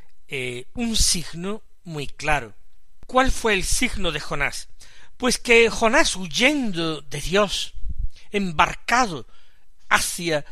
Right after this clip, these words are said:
Tarsis, se vio, eh, sorprendido por una gran tempestad. Y a petición propia,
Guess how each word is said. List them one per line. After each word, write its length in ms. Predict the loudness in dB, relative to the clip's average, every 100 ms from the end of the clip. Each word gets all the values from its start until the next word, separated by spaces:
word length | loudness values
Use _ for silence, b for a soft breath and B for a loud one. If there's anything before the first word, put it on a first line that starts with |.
| b
Tarsis, 760 | 8 8 6 0 -4 -8 -10 -12 -14 -14 b b b
se 300 | -4 0 2
vio, 420 | 4 4 4 2 b b
eh, 240 | -10 -12 -10
sorprendido 960 | -6 0 0 0 -2 0 2 2 2 -4
por 200 | -4 -4
una 240 | 0 0
gran 360 | 4 4 4 2
tempestad. 720 | -2 -4 -6 -6 -6 -6 -10 -12 -14 -12 -12 -12 b b b b b -12
Y 160 | 0 4
a 100 | 6
petición 680 | 4 0 0 2 2 2
propia, 600 | 2 4 4 2 -4 -2